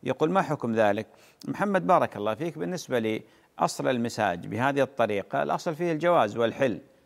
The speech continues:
فيجوز للحلاق أن، يعني، يقوم بعملية مساج لرقبتك أو لرأسك، هذا من حيث الأصل، لكن ينبغي على كل حلاق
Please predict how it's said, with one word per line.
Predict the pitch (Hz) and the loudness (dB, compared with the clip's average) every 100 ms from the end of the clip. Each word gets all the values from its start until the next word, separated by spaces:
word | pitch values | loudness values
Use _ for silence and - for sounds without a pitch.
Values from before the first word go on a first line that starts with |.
| - | -4
فيجوز | 160 180 170 131 101 | 0 2 2 2 0
للحلاق | 104 95 101 107 98 92 139 156 104 | -2 -2 -2 -2 0 2 2 2 -2
أن، | 113 110 _ _ _ - | -6 -6 _ _ _ -10
يعني، | 123 117 104 113 | -4 -2 0 0
يقوم | 113 117 135 113 | -2 0 0 0
بعملية | 107 98 113 120 117 101 | 0 0 0 2 2 0
مساج | 110 101 123 104 95 | -4 -2 0 0 -2
لرقبتك | 110 113 123 - 117 117 127 127 127 | 0 2 2 2 2 0 -4 -4 0
أو | 127 80 90 | 2 0 -4
لرأسك، | 92 120 139 - 120 120 123 - _ - | 0 2 2 -2 -4 -2 -2 -6 _ -2
هذا | 139 165 | 0 0
من | 170 | -2
حيث | 147 170 156 | -2 0 2
الأصل، | 165 170 101 73 _ _ _ - | 4 2 0 -12 _ _ _ 0
لكن | 117 156 160 175 180 - - | 2 2 0 -6 -6 -14 -10
ينبغي | 113 127 170 165 139 127 | -4 0 0 0 0 0
على | 110 117 | 2 0
كل | 113 160 143 117 107 | 0 0 0 0 -2
حلاق | - - 135 98 98 | -2 0 2 4 2